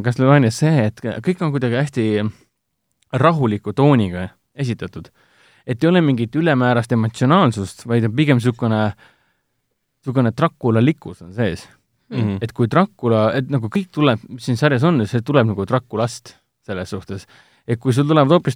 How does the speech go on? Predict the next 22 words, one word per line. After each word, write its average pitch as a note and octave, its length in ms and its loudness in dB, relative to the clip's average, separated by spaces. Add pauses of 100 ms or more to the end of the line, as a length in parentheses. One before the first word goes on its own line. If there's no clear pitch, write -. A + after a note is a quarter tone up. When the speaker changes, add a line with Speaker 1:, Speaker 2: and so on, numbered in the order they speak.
Speaker 1:
teised D3+ 240 2
tegelased, D#3 400 0
kes A2+ 160 -8
ei C#3 80 -4
puutugi F#3+ 320 -2
Draculasse, A2 480 -2
siis A#2+ 160 -2
nad D3+ 160 4
on D3+ 80 4
ka F3 160 4
kuidagi B2 240 4
siuksed A#2 320 -2
omas C3+ 320 4
mullis B2+ 600 4 (460)
ja A#2 120 0
kuidagi A#2 380 0
eksisteerivad C3+ 680 2
kuidagi A2 320 -2
hästi A#2 260 -2
suurest, B2+ 380 -2
mingisugusest A#2 720 -8
rahu-, B2+ 240 2